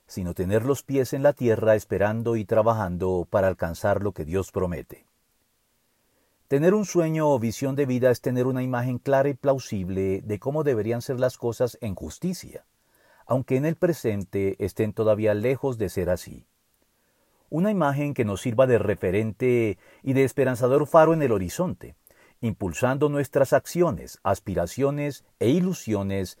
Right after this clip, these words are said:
en esa dirección. Es célebre el discurso de Martin Luther King junior titulado precisamente Yo tengo un sueño,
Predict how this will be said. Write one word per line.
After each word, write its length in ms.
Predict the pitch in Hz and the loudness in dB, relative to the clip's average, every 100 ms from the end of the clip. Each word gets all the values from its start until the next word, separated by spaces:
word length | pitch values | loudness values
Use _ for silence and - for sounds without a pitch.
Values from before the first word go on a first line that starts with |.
| _ _ | _ _
en 180 | - 107 | -4 0
esa 220 | 113 104 | 0 2
dirección. 600 | 110 101 101 - 64 57 _ _ _ _ _ _ _ _ _ _ _ _ - | 2 2 -2 -4 -12 -14 _ _ _ _ _ _ _ _ _ _ _ _ 0
Es 160 | 175 | 0
célebre 400 | - 202 196 175 | 4 6 6 6
el 80 | 135 | 4
discurso 460 | 110 - 135 131 156 | 2 -2 -4 -2 0
de 100 | 110 | 2
Martin 360 | 117 123 131 | 2 2 0
Luther 300 | 131 123 127 | -4 0 -2
King 240 | - 127 123 | 0 -4 0
junior 360 | 123 101 110 110 | 0 0 0 -2
titulado 540 | 98 92 90 98 107 | -6 -4 0 2 2
precisamente 960 | - 78 - 120 139 123 104 92 98 98 _ _ _ _ - | 0 -10 -6 -4 -4 -6 -8 -8 -8 -8 _ _ _ _ -10
Yo 220 | 87 98 | -4 0
tengo 260 | 117 110 | 2 2
un 140 | 107 110 | 0 -2
sueño, 420 | - 139 60 - | -2 -4 -4 -16